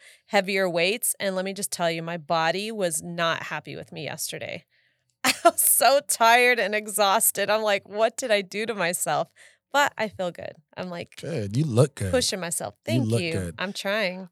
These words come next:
Speaker 2: I mean, yes. I know you catch me staring all the time.
Speaker 1: <laughs> Well, thank you. I appreciate that. <laughs> Well, Soul is here. She said, "Hi, guys." Hey, Soul. Thanks for joining us.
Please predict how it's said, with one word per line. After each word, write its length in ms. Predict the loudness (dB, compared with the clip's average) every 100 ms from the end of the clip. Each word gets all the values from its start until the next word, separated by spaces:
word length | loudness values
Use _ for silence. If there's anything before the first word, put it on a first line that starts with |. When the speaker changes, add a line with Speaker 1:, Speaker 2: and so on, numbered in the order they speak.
| 2
Speaker 2:
I 60 | 4
mean, 400 | 6 4 0 -4 _ _ _
yes. 500 | -6 -4 -4 -4 -6 -12 _
I 80 | 2
know 80 | 4
you 120 | 4
catch 240 | 4 4 2
me 60 |
staring 320 | 0 0 -2 -4
all 100 | -6
the 60 |
time. 300 | -6 -8 -4 -2
Speaker 1:
<laughs> 60 | 4 2 4 -2 0 -2 -4 -4 -6 -4
Well, 180 | 0 0
thank 400 | 0 -2 -2 -6
you. 360 | -2 0 0 0
I 80 | -2
appreciate 640 | -2 -6 -8 -6 -6 -6
that. 500 | -6 -4 -4 -4 -8 -14 -20 -20 -14 -12
<laughs> 100 | -10 -12 -14 -14 -12 -8 2
Well, 280 | 6 6
Soul 420 | 6 4 6 6 6
is 240 | 4 2
here. 300 | 0 0 0
She 60 | 0
said, 200 | -2 0
"Hi, 240 | 2 2
guys." 460 | 2 2 4 2 2
Hey, 180 | 0 0
Soul. 580 | 0 0 2 2 2 0
Thanks 260 | -4 -8 -10
for 80 |
joining 480 | -8 -4 -4 -4 -4
us. 540 | -4 -2 -4 -4 -4